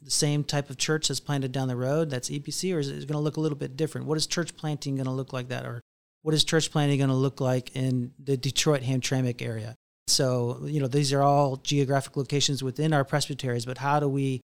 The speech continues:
collaborate, uh, with, uh, World Outreach and the Presbyterian in order to accomplish that? I think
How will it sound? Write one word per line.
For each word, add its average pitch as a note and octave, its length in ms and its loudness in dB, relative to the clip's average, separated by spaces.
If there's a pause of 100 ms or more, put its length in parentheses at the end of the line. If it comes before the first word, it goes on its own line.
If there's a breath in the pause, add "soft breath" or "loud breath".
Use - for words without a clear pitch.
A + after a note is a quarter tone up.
(160)
collaborate, C3+ 960 2
uh, B2 180 -6
with, B2 400 -6
uh, C#3 80 -8
World C3+ 280 2
Outreach B2 400 -2
and B2+ 260 -2
the B2 40 -2
Presbyterian B2+ 600 -2
in A#2+ 80 -2
order B2 220 -2
to A#2+ 340 -6
accomplish C3+ 480 -6
that? B2 140 -6
I B2+ 40 -6
think C3+ 220 -4